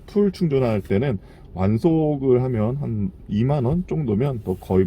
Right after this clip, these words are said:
풀 충전이 될 만큼 사실 효율적입니다. 그리고 제가 이제 한 달 정도를 다녀보니까, 어,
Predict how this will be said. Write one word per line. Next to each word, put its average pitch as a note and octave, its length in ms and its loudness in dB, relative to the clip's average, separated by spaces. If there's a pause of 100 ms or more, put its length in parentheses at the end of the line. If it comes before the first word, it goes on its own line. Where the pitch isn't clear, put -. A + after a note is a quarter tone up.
풀 G3 360 0
충전이 B2+ 380 -2
될 F#2 360 -4
만큼 A2 460 0 (560)
사실 G#2+ 160 -2
효율적입니다. F#2+ 720 2 (520)
그리고 G#2+ 140 -2
제가 G2+ 160 2
이제 G2 80 2
한 F#3 180 2
달 F#3+ 160 6
정도를 D3+ 480 0
다녀보니까, D3+ 760 0 (680)
어, A#2+ 720 0